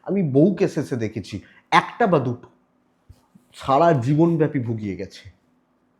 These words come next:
আশা করছি আপনাদেরকে কিছুটা হয়তো অ্যালার্ট করতে পারলাম, কতটা জানি না, কোনটুকু জানি না, তো এটুকুই থাক। আমি কিন্তু আপনাদের কাছে একটা জিনিস চাইছি প্রত্যেকটা ভিডিওতে, আপনার কাছে,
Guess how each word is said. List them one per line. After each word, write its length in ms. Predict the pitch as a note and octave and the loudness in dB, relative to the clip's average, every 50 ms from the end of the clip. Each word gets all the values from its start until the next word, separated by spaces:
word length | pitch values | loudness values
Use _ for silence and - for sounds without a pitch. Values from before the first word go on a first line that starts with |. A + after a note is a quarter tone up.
| _ _ _ _ _ _ - | _ _ _ _ _ _ -10
আশা 200 | A2+ - G3+ G3 G3+ | -6 -2 -2 0 0
করছি 320 | G#3+ G3 - - - - G#3 G#3 G3 - _ _ _ _ _ _ _ _ - | 0 0 -2 -4 -6 -6 -6 -6 -6 -10 _ _ _ _ _ _ _ _ -6
আপনাদেরকে 520 | B2 - - F3 D#3 D3+ F#3 E3+ E3+ G3 E3+ - | -4 0 0 0 2 2 0 -2 -2 -4 -6 -6
কিছুটা 300 | - D#3 - G3 F3+ F#3 F#3 F#3 | -6 -6 -4 -4 -2 0 0 0
হয়তো 180 | F3+ F3+ F#3 F#3 | 0 0 2 0
অ্যালার্ট 280 | E3+ E3 E3 D#3+ D#3+ - E3 | 2 2 0 -2 -4 -4 -6
করতে 200 | E3 E3 - E3 - - | -6 -4 -4 -4 -2 0
পারলাম, 280 | C#3 C#3+ C#3+ D3 D#3 F3 - _ _ _ _ _ _ _ _ _ _ _ _ _ _ _ _ _ _ _ | 0 0 -2 -4 -8 -10 -12 _ _ _ _ _ _ _ _ _ _ _ _ _ _ _ _ _ _ _
কতটা 320 | - A#2+ - D#3 D3+ D#3+ E3+ D3 | -6 -4 -4 -2 -2 0 0 0
জানি 180 | D3+ C#3 C#3 C#3 C3+ C3 | 0 0 -2 -2 -4 -6
না, 60 | D3+ D#3+ - _ _ _ _ _ _ - | -8 -14 -16 _ _ _ _ _ _ -2
কোনটুকু 380 | B2 B2 B2 A#2+ C#3+ C3+ D3 C#3+ B2+ | 0 0 0 0 -2 -2 -2 0 0
জানি 160 | C3 A#2+ A2 A2 A2 | 0 0 -2 -4 -6
না, 60 | C#3 E3 - _ _ _ _ _ _ _ _ _ _ - | -8 -12 -16 _ _ _ _ _ _ _ _ _ _ -2
তো 40 | G3+ - - - - - D#3+ | -2 -2 -2 -2 0 2 2
এটুকুই 340 | D3+ - G3 D3+ G3 G#3 F#3+ - - | 4 4 2 0 0 -2 -2 -4 -4
থাক। 160 | E3 F3 E3 - - _ _ _ _ - _ - C#3 | -6 -8 -8 -10 -20 _ _ _ _ -14 _ 0 2
আমি 100 | F3 A#3+ | 2 2
কিন্তু 320 | G#3 - A#3 A3+ - - A#3+ B3 - - - - _ _ _ _ _ _ _ _ _ _ _ _ _ - | 2 0 -2 -4 -2 -2 -4 -4 -4 -6 -10 -16 _ _ _ _ _ _ _ _ _ _ _ _ _ -6
আপনাদের 340 | C#3+ - - F#3+ E3+ F3+ F3 F3+ | -4 -2 0 0 0 0 0 0
কাছে 140 | F3+ F3 F3 | 0 -2 -2
একটা 120 | - - E3 D3+ | -2 -2 -2 0
জিনিস 180 | D#3 D#3+ D3+ D#3+ - | 0 -2 -2 -2 -2
চাইছি 280 | - C3+ C3 B2 - - C#3 - | -2 -2 -2 -2 -6 -8 -8 -8
প্রত্যেকটা 360 | B2+ A2+ - C3+ B2 - B2+ A2 | -10 -10 -8 -10 -8 -6 -6 -6
ভিডিওতে, 320 | A2 G#2 G#2+ G#2+ G#2 G#2 D3+ D#3 | -6 -6 -4 -6 -6 -6 -6 -8
আপনার 320 | C3+ A#2+ - - C#3 C3 - | -8 -8 -8 -8 -8 -6 -6
কাছে, 180 | B2+ - - | -6 -6 -2